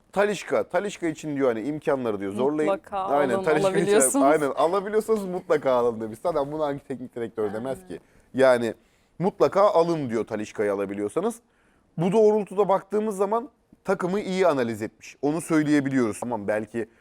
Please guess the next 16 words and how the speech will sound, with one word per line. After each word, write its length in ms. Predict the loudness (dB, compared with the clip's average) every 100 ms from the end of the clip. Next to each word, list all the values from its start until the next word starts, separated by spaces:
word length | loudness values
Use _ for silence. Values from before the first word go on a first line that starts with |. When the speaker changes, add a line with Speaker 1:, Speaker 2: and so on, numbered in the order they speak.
| _ -6
Speaker 1:
olağanüstü 560 | 0 0 0 -4 -8
performanslar 720 | -2 -2 0 -2 -2 -4 -2
antrenmanda 640 | -2 -2 -2 -2 -2 -4 -8
çıkabilir. 460 | -6 -6 -4 -6 -6
Belki 400 | -4 -4 -4 -8
önceki 400 | -6 -6 -8 -12
teknik 380 | -10 -10 -10 -10
direktörle 420 | -8 -4 -4 -2
anlaşamayıp 520 | -2 -2 -6 -6 -6 -8 _ _ _ -6
onunla 360 | -4 -2 0
anlaşıp 420 | 0 -2 -8 -8
kendini 360 | -4 -4 -4 -4
gösterecek 520 | -4 -4 -4 -4 -8
futbolcular 540 | -12 -6 -6 0 0 0
çıkabilir. 540 | -2 -4 -2 -2 -4 _ _ _ _
Ama 340 | 2 2 -2